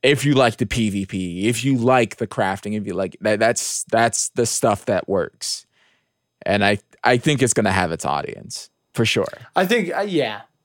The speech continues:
Speaker 2: There will
Speaker 1: I think
Speaker 2: people
Speaker 1: it, because, I mean,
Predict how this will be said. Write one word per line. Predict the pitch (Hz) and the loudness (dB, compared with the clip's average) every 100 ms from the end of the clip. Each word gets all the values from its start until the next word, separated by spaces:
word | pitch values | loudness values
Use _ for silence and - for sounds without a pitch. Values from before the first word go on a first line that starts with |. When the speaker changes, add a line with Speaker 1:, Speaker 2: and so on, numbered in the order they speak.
| _ | _
Speaker 2:
There | 175 208 | 0 2
will | 196 | 4
Speaker 1:
I | 127 | 4
think | 120 120 | 4 4
Speaker 2:
people | 101 - | 2 0
Speaker 1:
it, | 120 | -4
because, | 127 - 123 107 98 - - _ - | -4 2 2 2 -2 -6 -12 _ 0
I | 135 | 2
mean, | 120 110 104 | 4 2 0